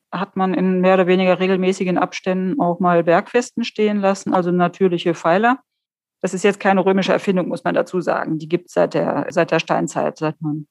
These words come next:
Feuerstein abgebaut hat. Aber es zeigt natürlich auch, dass die Bergleute genau wussten, was sie taten, dass man da entsprechende Spezialisten vor Ort hatte, die sich auch Gedanken gemacht haben um die Stabilität.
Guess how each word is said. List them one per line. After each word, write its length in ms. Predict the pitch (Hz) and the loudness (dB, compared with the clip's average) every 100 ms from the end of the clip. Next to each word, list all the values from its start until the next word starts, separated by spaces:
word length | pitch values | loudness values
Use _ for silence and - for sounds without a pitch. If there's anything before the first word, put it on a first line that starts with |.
| - - | -12 -10
Feuerstein 480 | - 175 156 165 151 | -2 0 0 0 0
abgebaut 540 | 160 - 165 170 175 | -2 -4 0 2 2
hat. 200 | 196 196 _ _ - | 2 -2 _ _ -4
Aber 180 | 185 | 0
es 80 | 175 | 2
zeigt 220 | 175 190 | 2 0
natürlich 380 | 190 175 180 170 | 0 0 0 2
auch, 100 | 180 | 0
dass 160 | 185 175 | 0 -2
die 100 | 180 | -2
Bergleute 540 | 170 175 185 175 175 | -2 -2 0 0 0
genau 260 | 175 175 160 | -2 0 0
wussten, 400 | 220 - - 196 | -2 -6 -6 -2
was 160 | 175 | -2
sie 120 | 175 180 | -2 -4
taten, 440 | 180 170 185 196 | -2 -2 0 -4
dass 160 | 190 - | -4 -2
man 140 | 170 | 0
da 80 | 170 | 0
entsprechende 580 | 170 160 - 170 175 165 | -2 -4 -4 -2 0 -2
Spezialisten 680 | - 175 165 160 175 - 165 | -2 -2 -2 0 -2 -4 -2
vor 220 | 175 165 | 0 2
Ort 220 | 165 - | 2 0
hatte, 340 | 190 269 262 262 _ _ | -2 2 0 0 _ _
die 100 | - | -10
sich 280 | 185 185 - | -8 -8 -4
auch 140 | 185 190 | -2 0
Gedanken 340 | 180 185 208 | 0 0 0
gemacht 360 | 196 196 190 202 | -2 -2 -2 0
haben 280 | 190 190 | 2 2
um 160 | 185 190 | 0 -2
die 80 | 190 | -2
Stabilität. 800 | - 190 180 180 180 180 180 | -2 0 0 0 0 0 0